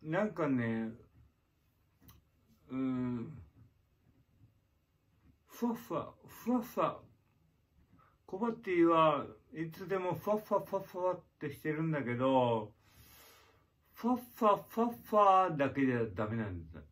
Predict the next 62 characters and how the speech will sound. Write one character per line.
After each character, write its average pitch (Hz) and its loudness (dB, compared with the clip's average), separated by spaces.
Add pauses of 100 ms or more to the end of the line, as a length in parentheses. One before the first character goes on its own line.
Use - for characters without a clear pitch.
(420)
ダ 90 -8
メ 107 -4
な 117 0
ん 92 -8
だ 80 -14
よ 82 -16
ね。 90 -16 (1600)
な 196 -8
ん 214 -2
か 101 -2 (100)
こ - -12
う、 - -18 (680)
バ 127 -2
ラ 175 2
ン 165 -4
ス - -12
が 160 2
あ - 2
ん 127 0
だ 95 -4
よ 90 -6
ね。 113 -10 (1000)
ア-、 131 2 (520)
ア 156 2
ー 170 -6
シ - -8
ン 202 -4
グ 202 -8
っ 208 -4
て 202 -10
い - -6
う 160 -4
の？ 147 -8 (420)
ア 254 8
ー 247 4
シ - -8
ン 117 -2
グ。 98 -10 (1160)
そ 120 -8
う 113 -8
そ 113 -10
う。 - -12
グ 113 0
ラ 180 10
ウ 262 12
ン 254 10
デ 247 6
ィ 240 4
ン 226 6
グ - -4
か。 - -10 (200)
グ 120 -2
ラ 123 2
ウ 123 0
ン 120 -2
デ 113 -2
ィ - -4
ン - -6
グ。 95 -12 (120)
だ 123 -4
か 117 0
ら、 98 -4